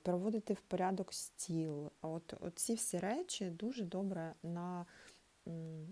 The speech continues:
ретро Меркурії ідуть. І ще, якщо ви хочете відновити старі втрачені зв'язки, це теж дуже добре на ретро Меркурії відбувається. Тобто, що ж, якщо ви з людиною спілкувалися, е, якимось чином там, е, м,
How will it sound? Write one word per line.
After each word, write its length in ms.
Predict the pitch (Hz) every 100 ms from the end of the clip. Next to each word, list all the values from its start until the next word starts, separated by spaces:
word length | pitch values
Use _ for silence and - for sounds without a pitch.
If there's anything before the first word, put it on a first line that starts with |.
| -
ретро 340 | 180 185 -
Меркурії 640 | 160 156 - - 302 247 185 -
ідуть. 580 | 170 160 151 139 - - - - - -
І 160 | 165 180
ще, 400 | - - 320 349
якщо 360 | 180 180 - 262
ви 120 | 214
хочете 420 | - 214 - -
відновити 540 | 175 175 170 190 220 190
старі 420 | - 170 202 202 - -
втрачені 680 | - - 175 175 - 160 160
зв'язки, 640 | 160 156 156 - 208 269 330 - -
це 140 | - 180
теж 240 | 220 220
дуже 320 | 185 190 180
добре 360 | 165 226 269 196
на 240 | 175 180
ретро 320 | 185 170 -
Меркурії 480 | 165 160 - 208 208
відбувається. 720 | 175 170 170 160 156 143 - -
Тобто, 220 | 180 -
що 120 | -
ж, 120 | 165 -
якщо 260 | - 220
ви 120 | 202 175
з 60 |
людиною 400 | 175 165 160 156
спілкувалися, 1000 | 156 - 185 - 214 320 403 302 - 226 226 - - - - - -
е, 300 | 175 175 170
якимось 500 | 170 190 226 190 -
чином 340 | - 196 175
там, 320 | 165 160 160 156
е, 160 | -
м, 1200 | 156 156 156 156 156 202 - - _ _ - -